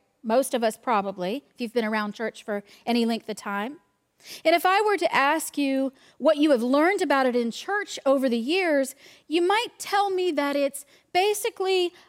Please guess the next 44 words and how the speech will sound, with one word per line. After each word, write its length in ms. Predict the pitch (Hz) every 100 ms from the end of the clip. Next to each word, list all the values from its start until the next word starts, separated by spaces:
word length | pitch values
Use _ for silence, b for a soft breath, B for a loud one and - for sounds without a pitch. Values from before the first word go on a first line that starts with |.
| -
about 520 | 285 233 254 262 262
the 80 | 226
kingdom 440 | - 370 381 370
of 160 | 370 262
God 480 | 240 220 202 196 208 B B
and 160 | 247 247
how 380 | 285 285 277 B B
not 280 | 277 339 381
everyone 520 | 392 359 392 359 349
was 220 | 339 339
invited, 580 | 330 285 269 262 262 254 b b b -
uh, 240 | 226 226
to 160 | 214 269
be 200 | 262 370
a 60 |
part 300 | 349 330 285
of 80 | 254
God's 240 | 247 240 -
kingdom 320 | 285 254 240
at 100 | - -
first, 600 | 339 285 220 247 - - B B
but 340 | 214 294 285 233
God, 380 | 311 330 330
but 160 | 254 269
that 280 | 277 311 226
God, 380 | 311 370 381 320
through 300 | 311 330 302
his 200 | 320 302
son 520 | - 311 302 285 269
Jesus, 840 | 240 302 302 233 202 185 226 - b b -
made 220 | 254 254
a 80 | 240
way 260 | 262 277
for 160 | 269 -
everyone 540 | 320 349 392 370 349 311
to 120 | 320
get 160 | 285
an 100 | 285
invitation 640 | 269 262 254 233 226 240 226 b b
to 140 | - 262
enter 280 | 233 233 214
into 200 | 202 208
his 140 | 190
kingdom. 320 | - 170 -